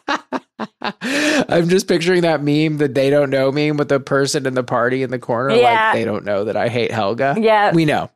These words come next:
Speaker 1: We know.
Speaker 2: <laughs>
Speaker 1: My boyfriend went to the next room to grab drinks, but was still within earshot. They were all joking about my B F's party last year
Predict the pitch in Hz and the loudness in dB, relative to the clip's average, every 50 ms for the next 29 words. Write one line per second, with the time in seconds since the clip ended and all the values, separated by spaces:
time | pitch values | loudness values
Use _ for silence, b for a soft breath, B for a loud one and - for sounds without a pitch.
0 | - - 117 107 92 85 71 - 269 330 311 311 277 370 - 330 - 415 392 330 | -10 -8 -8 -6 -6 -6 -2 0 2 2 4 4 2 2 2 2 2 4 4 4
1 | 359 359 269 285 320 349 - - _ _ _ _ _ _ _ _ _ _ _ _ | 4 4 4 4 2 2 0 -4 _ _ _ _ _ _ _ _ _ _ _ _
2 | _ _ _ _ _ _ _ _ _ _ - 151 156 165 156 185 220 233 233 262 | _ _ _ _ _ _ _ _ _ _ -2 0 2 2 4 4 4 4 4 2
3 | 247 220 196 190 190 185 185 185 180 165 160 160 156 - - 165 151 147 143 156 | 2 4 4 2 2 0 -2 -2 -2 0 0 0 0 0 0 0 0 0 0 -2
4 | 127 143 139 135 131 117 135 139 131 120 110 - - - 135 120 135 131 - - | 0 2 2 2 2 0 0 -2 -2 -2 -2 -4 -2 0 0 0 2 0 -2 0
5 | 165 147 139 139 143 139 143 120 107 107 104 95 - - 131 139 139 127 - - | 0 0 2 2 0 0 -2 -4 -4 -4 -6 -6 -4 -2 0 0 2 0 0 -2
6 | 101 90 87 90 - _ _ _ - - 175 196 220 - 262 339 320 - 214 220 | -2 -2 -4 -4 -8 _ _ _ -4 0 2 2 4 4 2 2 2 2 2 2
7 | 214 220 160 123 107 110 110 127 123 104 127 127 123 120 127 147 156 156 143 - | 2 2 -2 -4 -4 -2 -2 -2 -2 0 0 -2 -2 -2 0 0 0 0 0 -2
8 | - - - - 208 214 170 127 113 101 98 101 113 - - 117 110 110 113 | -4 -6 -4 -2 0 0 0 0 0 0 0 -2 -2 -4 -2 -2 -4 -4 -6